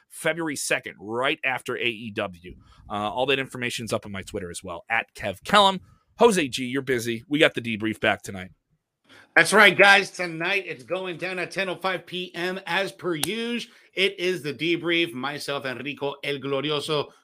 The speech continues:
Speaker 2: covering everything you need to know for N X T two point oh and A E W Dynamite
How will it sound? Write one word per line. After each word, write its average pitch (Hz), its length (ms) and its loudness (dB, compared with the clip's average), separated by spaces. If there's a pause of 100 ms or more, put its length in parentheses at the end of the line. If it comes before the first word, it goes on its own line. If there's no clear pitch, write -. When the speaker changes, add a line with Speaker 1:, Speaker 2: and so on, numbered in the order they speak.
Speaker 2:
covering 139 320 -4
everything 143 300 -4
you 135 60 -8
need 143 160 -8
to 139 80 -8
know 143 120 -4
for - 220 -6
N 156 80 -6
X 143 140 -6
T 147 140 -8
two 160 200 -4
point 151 260 -4
oh 151 180 -4
and 151 220 -10
A 190 60 -4
E 147 320 -8
W 139 320 -4
Dynamite 165 500 0